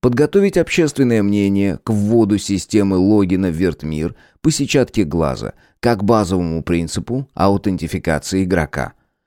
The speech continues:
заинтересовать Госдеп возможностью расширения данной функции на всю область Виртнета, ввести в игровой мир способность "Добровольная смерть"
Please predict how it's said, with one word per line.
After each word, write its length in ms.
заинтересовать 920
Госдеп 920
возможностью 720
расширения 580
данной 360
функции 600
на 200
всю 280
область 540
Виртнета, 800
ввести 640
в 100
игровой 380
мир 180
способность 680
"Добровольная 680
смерть" 500